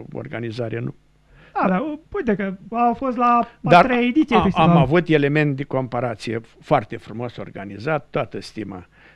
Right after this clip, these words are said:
Speaker 1: Așa. Acum, ce să spun, de obicei, când tot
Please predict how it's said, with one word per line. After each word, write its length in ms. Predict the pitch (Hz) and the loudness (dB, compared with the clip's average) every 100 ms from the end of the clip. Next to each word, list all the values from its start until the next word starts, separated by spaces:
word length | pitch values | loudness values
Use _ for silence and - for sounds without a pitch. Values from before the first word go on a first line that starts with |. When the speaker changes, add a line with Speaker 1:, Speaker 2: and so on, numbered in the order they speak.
| _ | _
Speaker 1:
Așa. 300 | - 117 - - _ _ _ _ | -8 -8 -10 -20 _ _ _ _
Acum, 300 | - 165 196 | -4 -2 -4
ce 180 | - 220 | -2 -2
să 160 | - | -2
spun, 440 | 139 - 147 147 120 _ _ | -6 -6 -4 -4 -8 _ _
de 240 | 180 143 170 | -12 -2 -2
obicei, 560 | 147 160 - 165 196 - | -2 -6 -4 -2 -4 -6
când 460 | 165 147 143 135 - _ | -4 -2 -4 -10 -20 _
tot 260 | 156 - | -2 -2